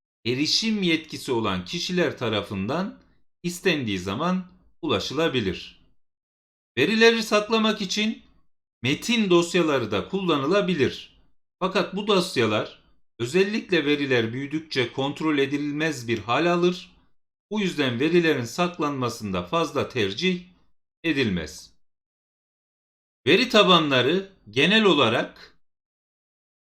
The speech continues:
veri tabanı yönetim sistemi, yani Database Management System adı verilen uygulamalar ile kullanılır. Bu uygulamalar kullanıcıya veri tabanı oluşturma,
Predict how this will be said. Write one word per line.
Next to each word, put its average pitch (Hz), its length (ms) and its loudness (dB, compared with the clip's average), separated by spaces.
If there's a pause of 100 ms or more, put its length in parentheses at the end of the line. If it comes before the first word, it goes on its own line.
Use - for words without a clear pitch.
veri 190 220 2
tabanı 170 680 2
yönetim 175 540 0
sistemi, 92 720 -6 (140)
yani 131 380 -4
Database 143 580 -2
Management 139 480 -4
System 110 580 -6 (180)
adı 147 260 -2
verilen 101 480 0
uygulamalar 147 680 0
ile 170 260 -2
kullanılır. 120 760 -6 (1040)
Bu 220 100 0
uygulamalar 139 760 2
kullanıcıya 170 840 0 (540)
veri 127 200 0
tabanı 160 360 2
oluşturma, 156 840 -2